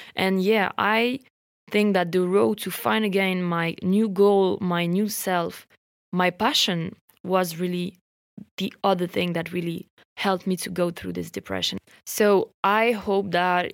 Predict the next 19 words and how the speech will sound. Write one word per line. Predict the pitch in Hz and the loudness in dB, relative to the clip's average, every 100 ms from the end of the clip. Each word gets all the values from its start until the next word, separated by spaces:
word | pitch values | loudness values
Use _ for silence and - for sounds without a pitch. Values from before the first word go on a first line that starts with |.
| - | 0
well, | 190 180 180 | 2 2 -2
f-, | - - - - | -12 -20 -18 -4
like, | 185 175 | -2 0
sharing | - 233 240 254 | 2 4 4 4
my | 208 190 | 2 2
journey | 170 190 196 180 | 0 0 0 -4
helped | 160 185 180 180 - | -6 -4 -4 -4 -4
you. | 220 240 254 - - - - | -4 -4 -6 -16 -20 -10 -2
I | 196 202 | 0 0
hope | - 208 202 190 | 0 0 0 0
that | 175 180 175 170 - - - | 0 0 -2 -4 -12 -20 -14
you | - 190 240 254 254 - _ _ _ _ _ _ - | -2 2 4 4 0 -6 _ _ _ _ _ _ 2
know | 208 214 240 | 4 6 6
what | 196 190 | 4 4
it | 185 | 2
is, | 180 175 180 - - _ _ _ _ _ - | 0 0 -4 -10 -16 _ _ _ _ _ -8
how | - 220 214 | -2 2 2
it | 208 | 2
can | - 190 185 185 175 | 0 0 2 0 -4